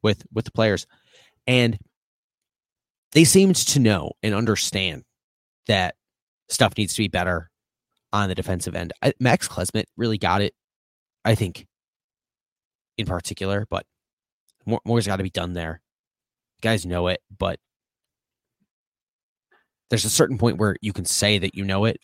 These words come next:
and I wonder if they really, really know it. Uh, because it's easy to say, "Yeah, I gotta do better at this." It's hard to actually do it. And that's what Greg Gard's gonna have to look for this team to do.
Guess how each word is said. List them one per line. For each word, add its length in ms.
and 80
I 60
wonder 320
if 240
they 100
really, 360
really 320
know 240
it. 100
Uh, 220
because 240
it's 160
easy 260
to 60
say, 260
"Yeah, 240
I 60
gotta 160
do 120
better 220
at 80
this." 200
It's 120
hard 200
to 40
actually 280
do 100
it. 200
And 320
that's 240
what 100
Greg 160
Gard's 260
gonna 140
have 120
to 60
look 160
for 200
this 160
team 160
to 100
do. 200